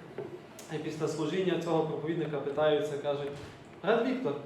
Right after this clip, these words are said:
а що нам зробити, щоб наше служіння, воно було цікаве?» А він подумав і сказав таку думку, каже, що, каже, чуть мене не нагнали, він каже: «Я би, каже, взяв,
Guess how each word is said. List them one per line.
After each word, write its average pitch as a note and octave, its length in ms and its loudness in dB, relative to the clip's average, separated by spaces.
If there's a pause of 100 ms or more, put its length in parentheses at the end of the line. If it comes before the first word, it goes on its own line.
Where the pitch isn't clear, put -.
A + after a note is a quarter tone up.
(440)
а - 20 -12
що C4+ 140 0
нам C#4 160 2
зробити, A3+ 380 2
щоб G3+ 240 0
наше G3+ 280 2
служіння, F3+ 420 -2
воно D#3+ 140 0
було D#3+ 280 0
цікаве?» C#3 480 -4 (880)
А - 20 4
він E3+ 160 4
подумав F#3 440 2 (680)
і - 20 -12
сказав D#3+ 260 0
таку D#3 220 0
думку, F3+ 380 0
каже, D#3 240 2
що, D3 220 -2 (260)
каже, D3 220 -2
чуть D#3 120 -6
мене D3+ 140 2
не D3 140 0
нагнали, D3 380 0
він C#3+ 120 0
каже: D3 180 -2 (340)
«Я F#3 100 6
би, F#3 120 2
каже, F3+ 260 4
взяв, F3+ 360 2